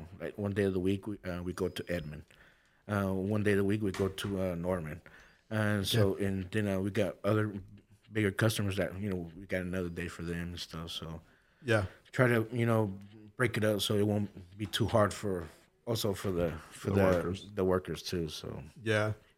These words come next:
Speaker 2: Did you guys, like, sort of grow up knowing how to do everything and run it just because you were around everything? Or was it like, hey, crash course, like, all of a sudden you're in charge and you, like, just have to figure it out?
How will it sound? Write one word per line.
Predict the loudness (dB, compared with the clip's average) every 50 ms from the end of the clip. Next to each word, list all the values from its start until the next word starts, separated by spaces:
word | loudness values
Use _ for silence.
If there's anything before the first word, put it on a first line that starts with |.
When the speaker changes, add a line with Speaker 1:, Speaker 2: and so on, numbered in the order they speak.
| _ _ _
Speaker 2:
Did | 2 6 8 10
you | 12
guys, | 12 12 12 12 12 12 12 12 10
like, | 10 10 10 8 4 2
sort | 6 8 10 10 10
of | 10 8 8
grow | 10 10 12 12 12 10
up | 10 8 6
knowing | 8 8 10 10 10 10 10 10 10
how | 10 10 10 8
to | 8 6
do | 8 8 10 12 12
everything | 12 12 10 8 8 8 8 10 10 10 10
and | 8 8 8
run | 8 8 10
it | 10 10 10 8 6 2
just | 0 2 4 6
because | 8 10 10 10
you | 10 8
were | 8 8 8 8
around | 6 6 8 8 8 10 10 10
everything? | 8 8 6 8 8 8 10 10 10 8 6 4 0 -8 -20 _ _ 2
Or | 6 8 10 12
was | 12 10 10 10
it | 8 8
like, | 8 6 8 8
hey, | 8 8 8 8
crash | 6 6 6 6 6 4
course, | 4 6 8 8 8 8 6 6
like, | 2 2 4 4
all | 4 4
of | 4
a | 4 4
sudden | 4 6 6 8 8
you're | 8 6 6
in | 4
charge | 6 8 8 10 10 10 10 8 8 6
and | 6 6
you, | 6 4
like, | 4 2 0 -4 -8 -16 -20 -20 _ _
just | 0 4 6
have | 6 6 6
to | 2 0
figure | 2 2 2 2 2 0
it | 0 0
out? | 0 0 -2 -4